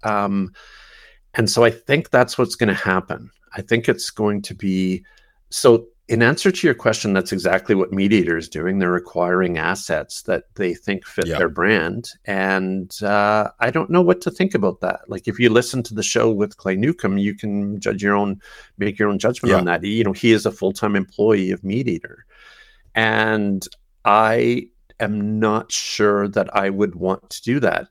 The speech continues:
Speaker 1: In fact, you know, I'm being polite. I'm really sure I would not wanna do that.
Speaker 2: Yeah, you won't wanna do that. Yeah.
Speaker 1: So now, having said that, if, you know, Steve phones me today and goes, "John, we want you to be in MeatEater crew as a content creator, and here's a,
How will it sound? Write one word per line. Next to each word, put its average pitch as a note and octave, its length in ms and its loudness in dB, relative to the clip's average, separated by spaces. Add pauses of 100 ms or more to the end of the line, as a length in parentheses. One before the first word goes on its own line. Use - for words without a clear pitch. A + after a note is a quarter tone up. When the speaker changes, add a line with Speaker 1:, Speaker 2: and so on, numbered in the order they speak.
Speaker 1:
In G2+ 120 -8
fact, - 420 0 (180)
you G2 80 -2
know, F#2+ 120 2
I'm F#2 80 0
being F#2 220 0
polite. F2+ 360 2 (180)
I'm A2 160 0
really A2+ 260 6
sure - 280 -4
I - 40 -2
would G#2 160 -4
not G2 180 -6
wanna G2+ 180 -2
do G2 180 -8
that. - 80 -2
Speaker 2:
Yeah, G#2+ 200 4
you F#2 160 0
won't A2 160 4
wanna G2+ 140 2
do F#2+ 140 0
that. D2+ 280 -4
Yeah. D#2 260 -6 (280)
Speaker 1:
So A#2+ 360 2 (280)
now, A#2 140 2
having A#2+ 220 -2
said D3 280 0
that, G#2+ 200 4
if, F#2 300 -6
you - 260 -8
know, G#2+ 140 -2
Steve B2+ 480 -4 (180)
phones B2+ 380 0
me G#2+ 120 0
today G#2 640 4
and G2 160 -6
goes, G2 220 -2
"John, A2 300 2
we F#2+ 80 0
want G2+ 260 -2
you G2+ 120 -4
to G2+ 80 -8
be G2+ 400 -10
in F#2 220 -10
MeatEater G#2 420 -2
crew G#2 280 -2
as F#2+ 100 -6
a G2+ 60 -12
content C3 460 -4
creator, G2+ 580 -2
and G2+ 140 -2
here's G#2 280 -2
a, G#2+ 60 -6